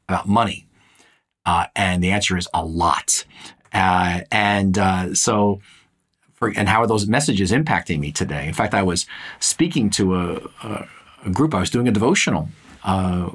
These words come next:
with our board recently, and I was sharing out of the temptations of Jesus in the wilderness,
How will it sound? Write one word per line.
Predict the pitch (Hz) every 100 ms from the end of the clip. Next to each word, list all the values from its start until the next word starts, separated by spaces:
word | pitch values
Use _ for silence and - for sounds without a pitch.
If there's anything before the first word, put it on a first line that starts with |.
| -
with | 101
our | 98 90
board | 90 127 135 92 82
recently, | 95 95 95 85 131 151 - - - _ -
and | 117 110
I |
was | 107 101
sharing | - 139 151 131 110 104
out | 104 104 104
of | 104 101 95 95 - _ _ _ _ -
the | 104
temptations | 101 104 120 120 120 101
of | 92
Jesus | 113 123 110
in | 107
the | 120
wilderness, | 139 151 101 92 -